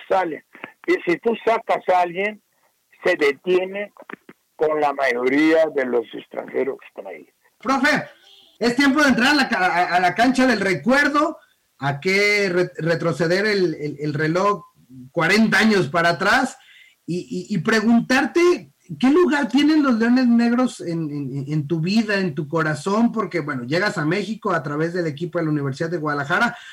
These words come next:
Speaker 2: pero luego juegas en tres de los cinco equipos de este estado, ¿no? Vas a, vas al Jalisco, después a los Tecos,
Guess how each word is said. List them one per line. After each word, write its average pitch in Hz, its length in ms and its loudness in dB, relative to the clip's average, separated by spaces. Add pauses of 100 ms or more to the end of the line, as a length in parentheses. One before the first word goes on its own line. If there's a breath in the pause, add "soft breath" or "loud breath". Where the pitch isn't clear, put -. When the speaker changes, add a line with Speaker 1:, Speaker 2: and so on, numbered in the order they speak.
Speaker 2:
pero 214 200 0
luego 262 240 2
juegas 269 320 0
en 196 140 0
tres 262 220 0
de 311 80 0
los 233 160 0
cinco 240 240 4
equipos 185 460 -2
de 202 80 -2
este 185 160 -8
estado, 190 420 0
¿no? 175 200 -2
Vas 180 200 -2
a, 156 100 -6
vas 143 380 -4
al 143 140 -4
Jalisco, 226 520 0
después 170 360 -4
a 151 60 -2
los 143 180 -6
Tecos, 226 480 -2